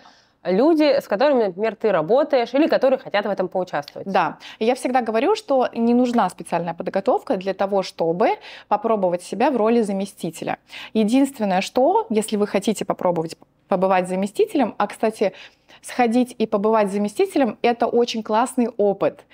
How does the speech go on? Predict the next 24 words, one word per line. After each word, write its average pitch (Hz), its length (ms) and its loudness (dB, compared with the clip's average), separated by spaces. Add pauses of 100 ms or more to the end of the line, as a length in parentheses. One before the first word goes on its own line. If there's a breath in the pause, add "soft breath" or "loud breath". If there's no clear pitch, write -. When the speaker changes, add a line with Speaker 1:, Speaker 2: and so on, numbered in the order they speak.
(180 loud breath)
Speaker 2:
потому 214 220 -2
что 220 160 -2
если 233 300 2
ты 220 140 0
в 208 60 0
это 220 200 0
не 208 140 -2
веришь, 415 280 2
ты 262 100 -8
такой: 240 360 -2
"Ой, 220 180 4
ну 190 120 -2
дай-ка 277 260 0
я 233 120 2
попробую". 196 600 -2 (540 loud breath)
Да, 320 380 2
и 233 320 0 (160)
можешь 302 260 0
просто 302 300 -2
пойти 233 440 0
и 226 40 2
за 208 100 0
этим 220 260 0
понаблюдать. 196 800 -2